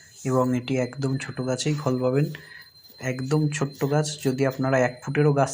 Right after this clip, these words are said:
নেন তবুও ফল পাবেন। এতে এক ফুটের গাছের দাম রেখেছি একশো তিরিশ টাকা এবং এর পরের যেসব সাইজ পরপর দাম আছে দেড়শো টাকা, দুশো টাকা, দুশো তিরিশ টাকা। আর আরও, আরও বড় গাছ আছে ছয় ফুট, সাত ফুটের,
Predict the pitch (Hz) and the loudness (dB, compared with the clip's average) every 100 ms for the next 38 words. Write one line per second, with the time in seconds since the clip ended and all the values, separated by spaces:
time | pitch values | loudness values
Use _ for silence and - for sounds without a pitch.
0 | 151 156 147 131 131 139 - 127 123 127 | 0 0 2 0 2 2 2 0 2 2
1 | 143 175 - - _ _ - 127 156 190 | 2 0 -6 -20 _ _ -10 -4 -2 -2
2 | - - 131 131 - 135 147 131 123 131 | -6 -10 -4 -4 -2 0 0 2 0 0
3 | 127 131 131 127 139 143 120 - - 135 | 0 0 0 0 0 2 0 0 -6 -4
4 | 135 - 139 131 151 151 - - - - | -4 -2 -2 2 0 0 -8 -16 -16 -16
5 | - 135 131 127 139 - - - - 131 | -6 0 2 2 -2 -8 -18 -12 -4 -4
6 | 123 135 139 131 127 139 131 - 131 147 | 2 2 4 2 0 0 0 0 0 0
7 | - 127 123 123 131 123 123 131 127 147 | -2 0 2 4 2 4 2 2 2 2
8 | 151 - - 139 131 - 131 127 123 135 | 0 -4 -12 -2 0 0 0 0 2 2
9 | 131 - 131 127 139 131 127 135 139 139 | 0 -6 -6 -4 -2 -2 -2 0 -2 -4
10 | - - 131 123 123 139 127 131 - 127 | -16 -10 -8 -4 -4 -2 -4 -2 -2 0
11 | 135 139 143 - - - _ _ - 127 | 2 0 -2 -12 -12 -20 _ _ -4 -2
12 | 123 123 131 131 - 131 147 143 135 131 | -2 -4 -10 -10 -2 0 2 2 4 4
13 | 131 131 131 127 135 147 143 - 127 117 | 2 0 0 0 0 0 0 0 -2 0
14 | 139 - 127 - - 131 143 | -4 -2 -4 -4 -6 0 2